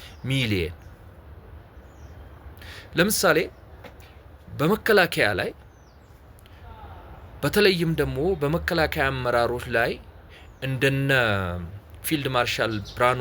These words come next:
ጁላ፣ እንደነ ጀነራል አበባው ታደሰ ላይ በአብዛኛው የመከላከያ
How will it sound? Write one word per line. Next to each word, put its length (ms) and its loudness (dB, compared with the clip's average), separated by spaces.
ጁላ፣ 220 -2
እንደነ 480 2
ጀነራል 460 2
አበባው 360 2
ታደሰ 500 -4
ላይ 180 0
በአብዛኛው 960 4
የመከላከያ 600 0